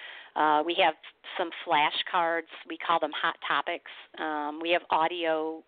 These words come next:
tools. So we try, we have training, obviously, uh, to do that. So we try to offer people, um, whatever tools are gonna be the best for them. One of the things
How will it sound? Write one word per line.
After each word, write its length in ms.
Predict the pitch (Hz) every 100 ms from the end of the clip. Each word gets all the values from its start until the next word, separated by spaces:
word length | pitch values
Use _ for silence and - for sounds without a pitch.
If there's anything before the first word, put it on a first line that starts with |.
| - -
tools. 380 | 208 170 165 170 - - - - -
So 80 | 262
we 100 | 262 -
try, 380 | 277 262 269 262
we 140 | 220
have 100 | 202 - -
training, 320 | 196 185 180 175
obviously, 760 | 165 170 165 - 175 160 165 -
uh, 160 | 165
to 160 | 160 - -
do 100 | 190
that. 180 | 180 160
So 60 | 233
we 80 | 240 -
try 160 | 240 285
to 60 |
offer 480 | - - 180 - 185 -
people, 500 | 202 - 165 156 156 _ - - - - -
um, 640 | 175 170 160 156 156 151 175 _ _ _ - - -
whatever 480 | 185 202 214 220 214 - - -
tools 440 | 202 185 208 220 -
are 120 | 180
gonna 180 | 180 175
be 140 | 170 165
the 60 | 156
best 220 | 151 - -
for 120 | 165
them. 260 | 160 151 156
One 140 | 208
of 80 | 226
the 80 | 185 185
things 160 | 170